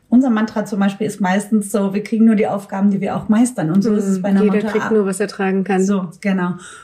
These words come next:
Speaker 1: Und so sehe ich das auch im Alltag mit meinen Kindern. Und, und, ähm, auch da muss man manchmal Pläne überarbeiten und sagen, "Ah, das mache ich jetzt nicht, schaffe ich nicht, wird mir
Speaker 2: Ma-,
Speaker 1: zu
Speaker 2: du
Speaker 1: viel."
Speaker 2: bist echt geil.
Speaker 1: Mhm.
Speaker 2: Man muss manchmal im Alltag Pläne überarbeiten.
Speaker 1: <laughs>
Speaker 2: Wir, alle vier,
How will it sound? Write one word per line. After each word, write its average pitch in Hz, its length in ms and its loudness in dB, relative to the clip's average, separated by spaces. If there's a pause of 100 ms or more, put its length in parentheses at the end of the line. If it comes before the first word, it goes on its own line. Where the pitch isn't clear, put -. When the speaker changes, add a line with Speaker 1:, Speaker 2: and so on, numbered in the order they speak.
(100)
Speaker 1:
Und 202 460 2
so 214 200 -2
sehe 208 180 0
ich 202 120 -4
das - 220 -6
auch 196 160 -6
im 185 120 -2
Alltag 190 480 -4
mit 190 140 -6
meinen 185 240 -2
Kindern. 202 440 2
Und, 175 240 -4
und, 185 540 -6
ähm, 185 360 -2
auch - 140 -4
da 226 220 0
muss 220 200 0
man 202 120 4
manchmal 196 420 0
Pläne 277 340 2
überarbeiten 226 600 -2
und 208 120 0
sagen, 196 340 0
"Ah, - 60 -10 (540)
das - 140 -12
mache 170 160 2
ich 160 60 2
jetzt - 180 -4
nicht, 180 240 -4
schaffe - 240 -2
ich 170 80 0
nicht, 165 160 0
wird 190 140 -2
mir 175 60 4
Speaker 2:
Ma-, 190 100 2
Speaker 1:
zu - 100 -6
Speaker 2:
du 202 220 0
Speaker 1:
viel." 269 80 -2
Speaker 2:
bist 302 260 -4
echt 233 220 -4
geil. 220 180 -2
Speaker 1:
Mhm. 180 120 -8 (120)
Speaker 2:
Man 196 140 2
muss 208 240 0
manchmal 262 720 0
im 233 120 -2
Alltag 233 440 -4
Pläne 226 340 2
überarbeiten. 180 720 -2
Speaker 1:
<laughs> 214 400 -8
Speaker 2:
Wir, 247 360 0
alle 302 160 0
vier, 226 360 -2